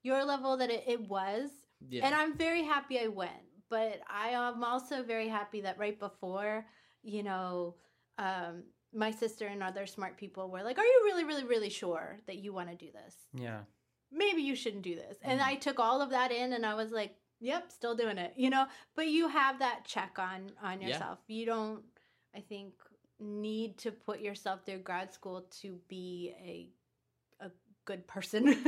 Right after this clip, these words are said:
Speaker 1: or anything like that.
Speaker 2: Or, or, like, established even.
Speaker 1: No.
Speaker 2: Yeah.
Speaker 1: No. Um, I mean, a-, and along those lines, I think one of the best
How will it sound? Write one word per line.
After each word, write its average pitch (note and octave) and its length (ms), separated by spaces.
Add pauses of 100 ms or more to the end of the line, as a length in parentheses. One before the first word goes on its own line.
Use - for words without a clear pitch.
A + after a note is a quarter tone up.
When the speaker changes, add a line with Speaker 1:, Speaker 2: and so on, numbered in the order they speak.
(140)
Speaker 1:
or D#4 180
anything C4+ 480
like G#3+ 240
that. - 160
Speaker 2:
Or, D#3 320
or, C3 300
like, C3 180
established - 760
even. - 260 (680)
Speaker 1:
No. D4 480
Speaker 2:
Yeah. C#3+ 180 (160)
Speaker 1:
No. A3+ 460 (340)
Um, B3 560
I B3 80
mean, B3+ 400 (220)
a-, A#3+ 40
and C4+ 540
along A#3+ 400
those A3 240
lines, G3+ 260
I A3 120
think A3+ 260
one A3 220
of G#3 120
the G3+ 100
best F#3+ 260